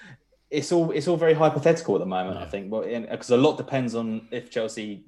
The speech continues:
Speaker 1: get in that top four, which we do expect that they will do. Uh, that will obviously have a massive bearing on the players that they, that, that they go and chase this summer.
Speaker 2: Mm, absolutely. Well, there's another thing that will have a bearing on it, and it's a really good question from Paul Burgess,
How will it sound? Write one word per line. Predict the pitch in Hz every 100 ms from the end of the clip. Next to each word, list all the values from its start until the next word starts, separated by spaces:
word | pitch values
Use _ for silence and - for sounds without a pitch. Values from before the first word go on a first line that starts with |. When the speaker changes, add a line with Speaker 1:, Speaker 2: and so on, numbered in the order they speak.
| -
Speaker 1:
get | 117
in | 107
that | 110 107
top | - -
four, | 110 104
which | 101
we | 107
do | 101
expect | 101 - 107
that | 98
they | 98 95
will | 113 113
do. | 107 110 107 _ _ - _ _
Uh, | 101
that | 98 123 107
will | 110 101 -
obviously | 117 113 101
have | 101 104
a |
massive | 113 135 - 92 -
bearing | 101 98 95 98 95
on | 107 104 104
the | 98
players | 110 110 113
that | 110
they, | 117 113 113
that, | 110 107 113
that | 113 110
they | 117
go | 117 110
and | 113
chase | 113 143 160
this | 131
summer. | - -
Speaker 2:
Mm, | 101 98 90
absolutely. | 123 120 - 123 110
Well, | 123 151
there's | 156
another | 165 185 175
thing | 156
that | 117
will | 113
have | 117
a | 120
bearing | 110 127 113 104
on | 110
it, |
and | 127 131
it's | 120
a | 131
really | 151 135
good | 131
question | - 156 120 123
from | - 120
Paul | - 131
Burgess, | 113 135 120 101 95 -